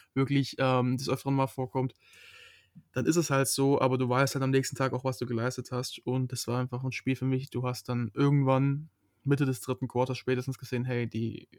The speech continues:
haben einfach keine Körpermentalität und wir haben oft genug so Spiele gesehen, dass wir auch wissen, okay, hey, ein Big Play und gerade Jimmy Garoppolo hat ja seine Stärken drin, ähm, und das Ganze kann sich auch wieder ändern, aber dieses Big Play kam dann einfach nicht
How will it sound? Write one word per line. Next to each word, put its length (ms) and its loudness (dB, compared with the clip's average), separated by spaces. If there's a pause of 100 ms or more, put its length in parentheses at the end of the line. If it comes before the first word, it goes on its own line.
(160)
haben 240 0
einfach 320 -4
keine 240 -2
Körpermentalität 840 -4 (600)
und 640 4 (460)
wir 260 0
haben 160 4
oft 200 -2
genug 240 4
so 100 -4
Spiele 280 0
gesehen, 300 2
dass 120 -2
wir 80 -2
auch 60 -8
wissen, 200 0
okay, 280 0
hey, 220 2
ein 240 2
Big 160 2
Play 220 4 (500)
und 160 0
gerade 240 0
Jimmy 220 2
Garoppolo 420 0
hat 140 -2
ja 180 2
seine 220 -2
Stärken 420 -4
drin, 320 -2 (640)
ähm, 320 2
und 100 4
das 100 -2
Ganze 240 -2
kann 200 -2
sich 120 -2
auch 160 -2
wieder 160 -2
ändern, 360 -2 (340)
aber 180 -2
dieses 280 -4
Big 200 -2
Play 160 2
kam 300 0
dann 100 0
einfach 300 -4
nicht 260 -4